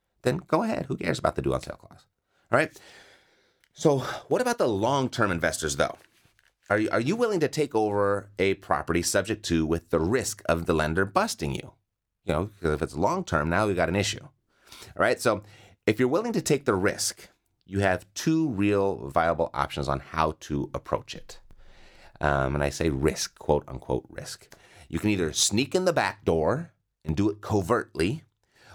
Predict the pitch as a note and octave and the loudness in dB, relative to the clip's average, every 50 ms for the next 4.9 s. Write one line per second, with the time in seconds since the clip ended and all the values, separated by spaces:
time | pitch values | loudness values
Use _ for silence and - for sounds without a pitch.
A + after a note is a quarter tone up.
0 | - _ - E2+ E2+ E2+ F2 F#2+ F#2+ F2+ E2+ F#2+ G#2+ A#2+ B2 - A#2 G2+ - - | -12 _ 0 2 4 4 2 2 2 2 2 2 2 0 0 0 -2 -2 0 0
1 | - D#2+ F#2 A2 G#2+ G2+ - - - F2+ F2+ F#2+ F#2+ F#2 F#2 F#2+ F#2+ E2+ F#2 A#2+ | 0 2 2 2 0 -4 -6 -2 0 0 2 2 0 -2 -2 -4 -6 -2 0 0
2 | G#3 G#3 D#3 - - E2+ F#2 B2+ C#3+ C3+ D#3+ E3+ D#3+ C3 A#2+ A#2+ B2 B2 A#2+ A#2 | 0 0 -2 -4 -4 -2 -2 0 0 0 0 0 0 0 0 0 0 0 0 0
3 | A#2 - A2+ G#2+ - G#2 G2+ F#2+ F#2+ F#2+ F#2 F2 F#2 F2+ D#2+ D#2 D2 - D2 D2 | 0 -2 -2 0 0 0 0 2 0 0 0 0 0 2 2 2 0 -2 -8 -2
4 | - D2+ D2 - C#2 C2 C2 B1+ - - - - - - - - - | -2 -2 -2 0 -2 -2 -2 -2 -4 -6 -8 -10 -10 -14 -14 -14 -14